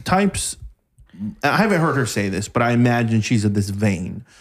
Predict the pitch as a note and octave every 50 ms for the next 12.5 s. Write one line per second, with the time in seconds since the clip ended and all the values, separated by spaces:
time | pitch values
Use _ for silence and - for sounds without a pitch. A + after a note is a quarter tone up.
0 | - _ _ - - A2+ A2 - - - A#2+ A#2 B2 B2 - - B2+ A2+ A2 G#2
1 | - - - G#2 G2+ G2+ G#2 - A#2+ A2+ A2+ A2 G#2+ G2+ - A2 G#2 A2 A2 G#2+
2 | G#2 G2+ G2+ G2+ G2+ - - - - - _ _ - A2+ A2+ G#2+ - A2+ G#2 G#2
3 | - A2 A2+ A#2 A#2+ A#2+ A#2+ A#2 A#2 - - B2 A#2 B2 A2 G#2 G2+ G#2+ G2 -
4 | - - - A#2+ A#2 A#2+ A2+ - - A2 G#2+ G#2 G2+ G2 - - _ - - -
5 | - _ _ - - A2+ A2 G#2+ G#2+ G#2 G#2 G#2 G#2 G2+ G2+ G2+ G2 G2 G2+ -
6 | _ - - - - G#2+ G#2 G#2+ B2 B2+ C#3 C3 - - A2+ G#2 G#2 G#2 G2+ G2+
7 | G2 - G2 - - - - A2+ B2 B2 A2+ G#2 G#2 G#2+ A2+ A2+ G#2 F#2 - -
8 | A#1+ - - G2 F#2+ F#2 F2+ F#2 - _ - - - - G#2+ - G#2+ - - G#2+
9 | A2+ A#2 A2 G#2 G#2 G#2 F#2+ F2+ - - A2+ A2+ G#2 G#2 - - - _ _ _
10 | - - - - _ - C3+ D#3 E3+ F3 F3+ F#3 E3+ D3 A#2+ G#2 - - - _
11 | _ _ _ _ _ _ _ _ _ _ _ _ _ _ _ _ _ _ _ _
12 | _ - A#2+ A#2+ D#3+ G#3 C#4+ F4 F4+